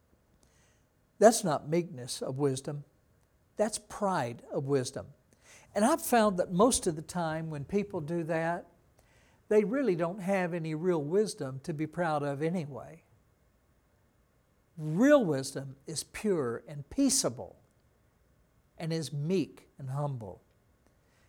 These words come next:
See, it says, "Let him show by good conduct that his works are done in the meekness of wisdom."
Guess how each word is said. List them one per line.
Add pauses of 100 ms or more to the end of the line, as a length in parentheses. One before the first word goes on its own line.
(220)
See,
it
says,
"Let
him
show
by
good
conduct
that
his
works
are
done (320)
in
the
meekness
of
wisdom."